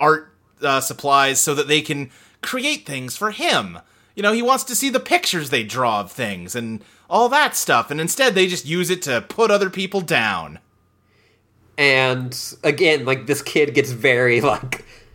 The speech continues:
Speaker 2: philosoph-, like, you know, philosophical, and, like, it's like, "Well, then why can't you just make people be nice?" <laughs>
Speaker 1: Right, and, yeah,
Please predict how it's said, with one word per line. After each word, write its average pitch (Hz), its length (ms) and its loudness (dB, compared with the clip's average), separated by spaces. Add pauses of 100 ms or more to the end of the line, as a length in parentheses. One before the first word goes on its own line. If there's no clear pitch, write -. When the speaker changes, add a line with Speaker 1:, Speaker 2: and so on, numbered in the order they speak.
(360)
Speaker 2:
philosoph-, 131 760 0
like, 123 300 -4
you 143 120 0
know, 104 340 2
philosophical, 110 640 0
and, 110 220 0
like, 110 340 2 (440)
it's - 80 -20
like, 127 140 -6
"Well, 135 120 -2
then 151 160 2
why 185 200 2
can't 214 300 0
you 196 80 -4
just 175 240 -8
make 180 240 -2
people 175 300 2
be 151 220 0
nice?" 160 720 0
<laughs> - 40 -10 (280)
Speaker 1:
Right, 120 460 -2 (100)
and, 135 400 -2
yeah, 113 360 0